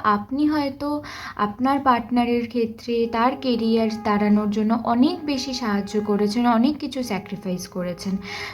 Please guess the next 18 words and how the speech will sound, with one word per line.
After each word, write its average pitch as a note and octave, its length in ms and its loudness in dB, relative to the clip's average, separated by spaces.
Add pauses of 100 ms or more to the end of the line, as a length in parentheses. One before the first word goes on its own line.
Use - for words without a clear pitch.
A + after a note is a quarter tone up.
(120)
দুটোই D4 380 2
হতে G#3 240 4
পারে। E3+ 340 -6 (540)
এবং E4+ 420 2 (240)
আপনাদের C#4+ 600 0
সম্পর্ক, C4+ 720 0 (920)
মানে, A#3+ 360 0
সত্যি D4+ 460 -6
আপনাদের D4 360 -4
সম্পর্কটা B3 840 -6
না D#4+ 160 0
খুব D4+ 420 -8 (560)
পুরনো F4 400 2
একটা A#3 380 0
সম্পর্ক। G3+ 720 -2
আপনারা B3 560 -2
হয়তো C4+ 540 -2
সত্যি C#4+ 440 -8